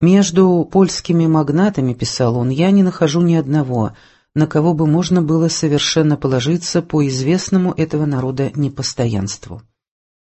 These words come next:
Но так как из зол надобно выбирать меньшее, то представляю следующее. Дом Потоцких, которого глава великий гетман Коронный, всегда бывший злым врагом России, теперь гетман стар и дряхл,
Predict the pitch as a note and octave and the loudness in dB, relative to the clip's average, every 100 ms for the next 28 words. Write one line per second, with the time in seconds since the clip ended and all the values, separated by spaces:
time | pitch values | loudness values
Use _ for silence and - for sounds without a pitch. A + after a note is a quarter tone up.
0 | _ _ _ D#3 E3+ E3+ G#3 G3 F3 - | _ _ _ 2 2 2 0 0 -2 0
1 | F#3 D3 D3+ G3 D#3+ - _ _ _ _ | -2 0 0 2 2 -4 _ _ _ _
2 | - D#3+ D3 C#3+ D3 C3+ D3+ C#3 C#3+ C3+ | 0 0 2 0 0 0 0 0 0 0
3 | - E3 F#3 - G#3 G3+ G3 - _ _ | 0 0 2 2 2 2 0 -6 _ _
4 | _ - G#3 G3+ F3 - - C#3 C3 F#3+ | _ 0 0 2 -4 -6 -2 -2 2 2
5 | F#3 F3+ E3 - - - G3 F#3+ G2+ - | 4 2 -2 -6 -14 -2 0 2 -2 -4
6 | - - - _ _ _ _ _ _ _ | -8 -10 -14 _ _ _ _ _ _ _
7 | _ D#3+ G#3+ G3+ G3+ G3 A#2+ - - - | _ 2 4 4 2 2 -2 -2 -4 -2
8 | D3+ E3 D#3+ D#3 D3+ D3+ E3 D3+ D3+ D#3 | -2 0 0 0 0 2 2 2 0 -2
9 | C#3 D3+ D3+ D3 B2+ C#3 F3 F#3 A2+ A2 | 0 0 2 -2 0 0 2 2 0 -2
10 | - C3 D3 C#3+ C#3 - C#3+ C#3+ D#3 C#3 | -6 -2 -2 -2 -4 -2 -2 2 0 0
11 | C#3+ C3+ C3+ C3+ C#3 - C#3 B2 F2 - | -2 -2 -2 -2 -2 -2 -2 0 -2 -6
12 | _ _ _ _ - E3+ F#3 F#3+ D#3+ E3 | _ _ _ _ -6 -2 2 2 4 2
13 | D#3 C#3 B2 - - D#3 F3+ - F#3 C#3+ | 2 0 -4 -4 0 0 0 -2 -2 0
14 | C#3 G2 - F#2+ | 0 -2 -4 -8